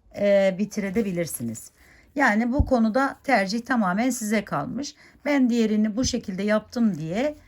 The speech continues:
bu, şu anda burayı da bu şekilde göstermeye çalışıyorum arkadaşlar. Şöyle bakın hemen içerisinden aldım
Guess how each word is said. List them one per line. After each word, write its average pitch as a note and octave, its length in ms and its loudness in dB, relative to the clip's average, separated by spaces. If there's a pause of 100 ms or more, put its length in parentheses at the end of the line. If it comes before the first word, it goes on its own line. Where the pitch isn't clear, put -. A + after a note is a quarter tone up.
(360)
bu, G#3+ 200 -4
şu C#4+ 200 -4
anda G#3 380 0
burayı F#3 340 2
da A#3 160 0
bu B3 80 0
şekilde F#3 440 -4
göstermeye F#3+ 800 -4
çalışıyorum E3+ 600 -6
arkadaşlar. - 640 -10
Şöyle D#3+ 720 -10 (420)
bakın G3 280 -6
hemen F#3+ 260 -2
içerisinden E3+ 680 -8
aldım A3 720 0